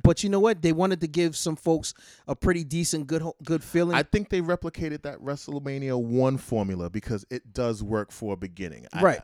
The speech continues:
Speaker 2: I think there was a lot of, but fuck what I'm thinking on that. Long story short,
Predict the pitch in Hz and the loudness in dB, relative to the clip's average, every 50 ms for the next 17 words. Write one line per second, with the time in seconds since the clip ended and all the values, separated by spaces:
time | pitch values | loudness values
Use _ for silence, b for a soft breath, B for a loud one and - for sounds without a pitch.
0 | - - 113 113 104 - 147 139 127 - _ - 117 127 123 123 117 123 127 139 | -4 -4 -4 -4 -2 -4 -6 -6 -6 -10 _ -6 -2 -2 0 0 0 0 0 0
1 | 139 143 147 131 b b b b b b b b b b b _ 135 135 175 - | 0 0 -2 -4 b b b b b b b b b b b _ -6 -6 -6 -6
2 | - _ _ _ _ - - _ _ _ - - - 123 127 - - 151 135 117 | -8 _ _ _ _ -20 -20 _ _ _ -14 4 6 6 6 6 6 4 4 4
3 | 117 - 127 110 107 101 98 98 98 95 85 - _ - 123 151 185 196 156 - | 2 0 -2 -2 -2 -2 -4 -4 -6 -6 -8 -10 _ -4 0 0 0 0 0 0
4 | 190 156 135 120 - - 135 110 90 | 0 2 2 0 -2 0 0 -2 -2